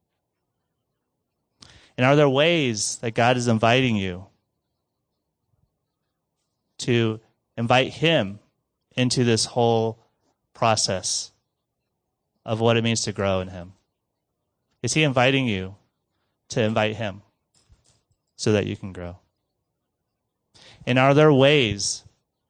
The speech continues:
that you can work on the soil, that you can water? That is those times with God.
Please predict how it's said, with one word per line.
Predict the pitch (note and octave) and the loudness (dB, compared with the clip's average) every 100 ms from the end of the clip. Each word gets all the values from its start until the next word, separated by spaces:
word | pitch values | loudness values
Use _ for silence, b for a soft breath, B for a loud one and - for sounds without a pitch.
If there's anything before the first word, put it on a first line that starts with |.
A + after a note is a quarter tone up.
| _ _ _ _ | _ _ _ _
that | A#2 | -4
you | A#2 B2+ | -2 0
can | C#3 A#2+ | 0 2
work | B2+ C3+ | 2 2
on | B2+ A#2+ | 0 0
the | G#2+ | 0
soil, | - A#2 B2 F2+ F#2 _ _ _ _ _ _ _ _ _ | 0 -2 -2 -6 -10 _ _ _ _ _ _ _ _ _
that | A#2 | 0
you | B2+ | 0
can | C#3+ C3 | 0 0
water? | A#2+ C3 C3+ G2+ G2 - _ _ _ _ _ _ _ _ _ _ | 2 2 2 0 -4 -14 _ _ _ _ _ _ _ _ _ _
That | A#2 A#2 | 0 0
is | A2 | 0
those | A#2+ A2+ | 2 2
times | A#2 A2 A2 | 0 -2 -4
with | G2+ | -8
God. | F#2+ F2+ F2 | -8 -8 -10